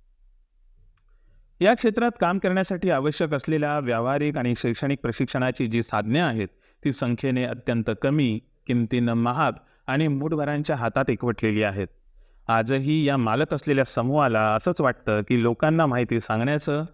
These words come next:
महत्त्वाच्या घटनांवर टिप्पणी करण्याचं काम, लेखन व्यवसायाचं काम आजही आमचंच आहे, इतरांचं नाही. इतर असतील तर ते फक्त सपोर्टिंग एलिमेंट म्हणून,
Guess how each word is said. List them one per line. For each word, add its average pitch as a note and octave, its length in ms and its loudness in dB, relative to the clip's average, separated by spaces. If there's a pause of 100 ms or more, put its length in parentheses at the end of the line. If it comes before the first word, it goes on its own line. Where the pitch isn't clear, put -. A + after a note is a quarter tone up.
(280)
महत्त्वाच्या B2+ 520 0
घटनांवर B2 500 -2
टिप्पणी D#3+ 440 -2
करण्याचं C#3+ 480 0
काम, G#2 300 -2 (320)
लेखन D#3+ 420 2
व्यवसायाचं E3+ 580 2
काम G#2 320 -2 (260)
आजही A2+ 640 2
आमचंच A#2 520 0
आहे, G2 240 -6 (640)
इतरांचं A#2 680 0
नाही. A2 320 0 (1000)
इतर A#2+ 260 2
असतील A#2+ 420 2 (280)
तर A2+ 120 2
ते B2 160 0
फक्त - 360 -2
सपोर्टिंग A2 680 0
एलिमेंट D#3+ 380 0
म्हणून, G#2+ 280 -2